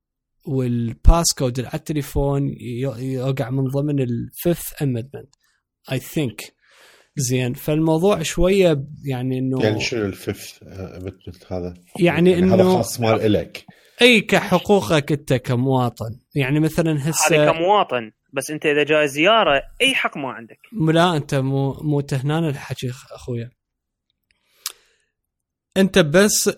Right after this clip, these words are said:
Speaker 1: يعني، ما طلعت داخل الأراضي الأمريكية، حقوقك حقوق المواطن.
Speaker 3: آه،
Speaker 1: أي
Speaker 3: إذا
Speaker 1: واحد.
Speaker 3: داخل.
Speaker 1: أيوة، داخل. السالفة وين أكو بيها فد لوب هول معينة.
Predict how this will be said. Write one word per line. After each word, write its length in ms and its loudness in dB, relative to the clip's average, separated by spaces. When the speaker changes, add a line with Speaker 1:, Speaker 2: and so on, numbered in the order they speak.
Speaker 1:
يعني، 540 0
ما 160 0
طلعت 320 0
داخل 500 0
الأراضي 460 0
الأمريكية، 840 -4
حقوقك 520 -6
حقوق 460 -4
المواطن. 460 -4
Speaker 3:
آه، 60 6
Speaker 1:
أي 140 8
Speaker 3:
إذا 120 6
Speaker 1:
واحد. 220 0
Speaker 3:
داخل. 140 -12
Speaker 1:
أيوة، 340 2
داخل. 400 2
السالفة 480 6
وين 200 8
أكو 220 2
بيها 340 4
فد 300 -2
لوب 340 4
هول 300 2
معينة. 500 -2